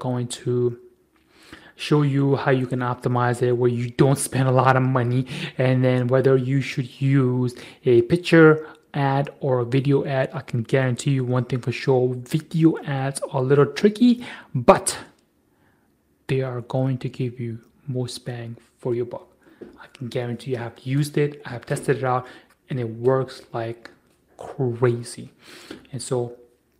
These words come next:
number one thing is go on Facebook if you wanna get ads,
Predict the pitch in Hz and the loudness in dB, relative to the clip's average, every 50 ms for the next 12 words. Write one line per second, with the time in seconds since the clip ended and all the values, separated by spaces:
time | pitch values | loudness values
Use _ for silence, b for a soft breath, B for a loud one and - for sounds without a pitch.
0 | _ _ _ _ _ - - - 147 160 170 185 185 185 180 185 160 151 143 139 | _ _ _ _ _ -20 -8 0 4 6 8 8 8 8 8 6 4 2 2 0
1 | 139 135 131 131 127 127 - - 285 302 214 147 - - - - 143 139 143 143 | -2 -2 -2 -2 -2 -4 -8 -14 -12 -10 -10 -10 -10 -10 -2 0 2 4 4 4
2 | 147 151 - 156 143 139 139 139 - - 139 131 123 - - 135 127 - 135 120 | 4 2 0 0 0 0 0 -2 -2 -2 -2 -2 -4 -4 -4 -4 -2 -2 -2 -2
3 | - 127 127 127 123 123 123 120 - 123 123 123 - - - 131 123 123 127 127 | -2 -4 -4 -4 -4 -6 -6 -6 -6 -6 -8 -8 -10 -12 -12 -10 -10 -10 -12 -14
4 | - - | -16 -20